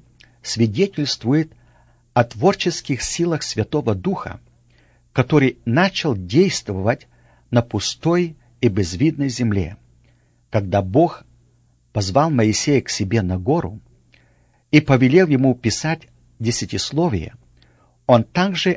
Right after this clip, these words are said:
открыл ему тайны прошлых веков, и слуга Божий позже записал всё слышанное от Бога и переданное ему Святым Духом.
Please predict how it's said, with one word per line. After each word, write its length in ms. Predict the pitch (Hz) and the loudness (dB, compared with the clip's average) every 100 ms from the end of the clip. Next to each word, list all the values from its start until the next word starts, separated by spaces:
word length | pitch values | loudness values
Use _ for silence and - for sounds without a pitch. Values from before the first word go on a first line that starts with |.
| - | 0
открыл 500 | 117 - - 196 190 | -4 -4 -2 0 0
ему 300 | 170 110 104 | 0 0 -2
тайны 640 | - 143 185 180 175 175 - _ _ _ _ | -4 -4 -2 -2 -4 -8 -14 _ _ _ _
прошлых 640 | - 147 190 - 180 - 156 | -2 0 2 -2 -6 -6 -8
веков, 340 | 151 123 85 - _ _ _ _ _ _ _ | -6 -6 -8 -14 _ _ _ _ _ _ _
и 80 | 123 | 0
слуга 480 | 113 110 107 135 190 | 2 0 2 4 2
Божий 420 | 127 151 135 139 | 0 -2 0 -2
позже 480 | - _ 165 170 165 | -6 _ -2 0 -2
записал 720 | 131 135 104 - 139 151 151 _ _ _ | -4 -4 -4 -4 -4 -4 -6 _ _ _
всё 300 | - - 208 | -10 -4 -4
слышанное 760 | - - 156 202 175 160 160 160 | -4 -4 0 0 0 -4 -4 -2
от 220 | 139 117 | -4 -2
Бога 420 | 92 117 80 87 _ _ _ _ _ | 0 0 -2 -12 _ _ _ _ _
и 100 | 131 | 0
переданное 720 | - 110 107 202 151 104 98 | 0 -2 0 0 0 -2 -2
ему 500 | 101 104 104 135 - _ _ _ | -2 -2 0 -2 -4 _ _ _
Святым 640 | - - 95 - 113 120 - _ | -14 -8 -8 -2 0 0 -6 _
Духом. 440 | 98 92 - - | -8 -8 -6 -12